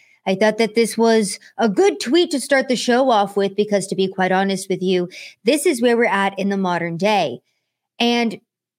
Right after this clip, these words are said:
not only did God destroy Sodom and Gomorrah for what we're teaching in our grade schools, but also for what we're teaching in our universities, as every single day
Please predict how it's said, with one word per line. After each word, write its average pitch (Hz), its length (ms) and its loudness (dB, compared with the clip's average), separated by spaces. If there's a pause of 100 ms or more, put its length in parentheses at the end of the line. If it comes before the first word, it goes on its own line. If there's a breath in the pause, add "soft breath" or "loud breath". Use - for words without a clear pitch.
(500)
not 381 400 2
only 294 380 0
did 285 260 -4
God 294 220 2
destroy 302 340 -2
Sodom 294 320 2
and 285 100 -2
Gomorrah 285 380 0
for 294 140 0
what 247 220 0
we're 262 120 0
teaching 262 520 -2
in 220 120 0
our 190 140 0
grade 233 380 -2
schools, 175 460 -6 (300 loud breath)
but 247 80 -2
also 403 300 2
for 392 120 0
what 269 200 0
we're 269 100 -2
teaching 220 480 -2
in 190 140 -2
our 196 100 0
universities, 180 840 -2 (240 loud breath)
as 196 200 -4
every 294 300 0
single 311 300 -2
day 214 420 2